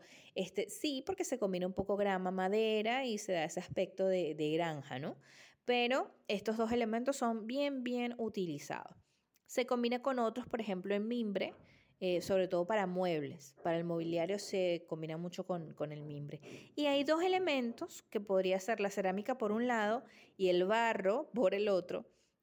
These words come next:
que, este, también, ¿no? tiene su presencia. La cerámica, sobre todo en este tipo de estilo, se usa mucho en baños.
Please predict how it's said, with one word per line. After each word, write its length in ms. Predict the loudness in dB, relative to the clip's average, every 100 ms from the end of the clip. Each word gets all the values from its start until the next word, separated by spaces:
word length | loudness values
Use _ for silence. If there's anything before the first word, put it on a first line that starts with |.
| _
que, 420 | 0 2 2 -2 -6
este, 500 | -6 -6 -4 -4 -4
también, 560 | -6 -4 -2 0 0
¿no? 160 | -2 -2
tiene 200 | -4 -4
su 200 | -4 -4
presencia. 640 | -4 -2 0 0 -2 -4
La 80 | -4
cerámica, 500 | -2 -2 -2 -2 -4
sobre 380 | 0 0 0 0
todo 340 | 2 2 2
en 60 | 0
este 180 | -4 -8
tipo 360 | -8 -8 -2
de 80 | -2
estilo, 320 | -2 -2 -2
se 140 | 0 0
usa 200 | -2 -6
mucho 240 | -6 -6
en 140 | -4 -2
baños. 420 | -2 -4 -12